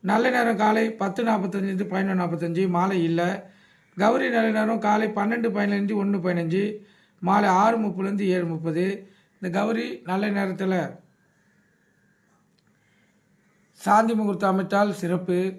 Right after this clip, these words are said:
குழந்தை பாக்கி இல்லாதவங்க பயன்படுத்தினாலும் சிறப்பு. வேலை இல்லாதவங்க எந்த நல்ல காரியமும் இதை பயன்படுத்தலாம், கருத்தில் கொள்ளுங்க.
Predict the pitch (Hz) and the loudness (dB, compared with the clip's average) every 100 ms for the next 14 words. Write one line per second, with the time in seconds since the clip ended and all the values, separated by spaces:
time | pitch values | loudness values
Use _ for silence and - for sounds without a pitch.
0 | - _ _ _ _ _ _ _ _ _ | -16 _ _ _ _ _ _ _ _ _
1 | 214 247 233 214 196 190 190 185 185 185 | -2 -2 0 0 0 0 0 0 -2 0
2 | 185 185 180 180 185 202 208 180 165 165 | 0 -2 -4 -2 -2 -2 -4 -4 -6 -4
3 | 165 170 170 151 196 214 202 190 180 180 | -4 -4 -4 -2 0 2 0 0 0 -2
4 | 170 175 175 175 - _ _ 190 196 220 | -2 -2 -4 -8 -20 _ _ -4 -2 0
5 | 214 214 208 214 220 214 175 185 180 165 | 2 2 2 0 0 -2 0 0 0 -2
6 | 165 175 190 190 170 175 160 151 151 | -2 -4 -4 -4 -6 -4 -6 -4 -2